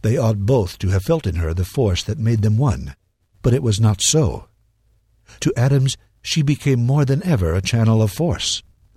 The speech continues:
To Saint Gaudens, she remained, as before, a channel of taste. For a symbol of power,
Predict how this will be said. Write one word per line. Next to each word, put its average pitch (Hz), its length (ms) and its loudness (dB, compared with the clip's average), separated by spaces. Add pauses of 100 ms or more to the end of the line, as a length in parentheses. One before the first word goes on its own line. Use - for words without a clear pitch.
(160)
To 123 80 4
Saint 90 240 0
Gaudens, 87 420 -4 (400)
she - 180 -2
remained, 123 600 2
as 139 160 2
before, 117 560 -2 (240)
a 131 80 -2
channel 90 360 2
of 80 140 -6
taste. - 480 -4 (760)
For 151 200 2
a 143 60 4
symbol 165 400 2
of 110 160 -6
power, 65 400 -4